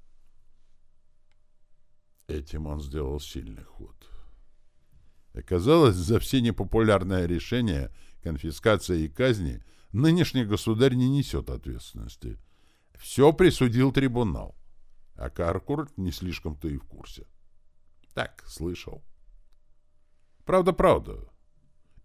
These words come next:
И вины в тридцати семи отсечённых головах на нём нет. Наоборот, случилось бы больше казни, если бы его величество не утвердили список с просьбой о помиловании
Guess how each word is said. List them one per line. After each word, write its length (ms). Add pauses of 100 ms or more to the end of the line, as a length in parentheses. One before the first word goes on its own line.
(120)
И 160
вины 340
в 60
тридцати 460
семи 300
отсечённых 680
головах 460
на 100
нём 260
нет. 300 (1120)
Наоборот, 960 (520)
случилось 580
бы 140
больше 380
казни, 340
если 400
бы 160
его 160
величество 580
не 160
утвердили 720
список 500
с 80
просьбой 460
о 20
помиловании 800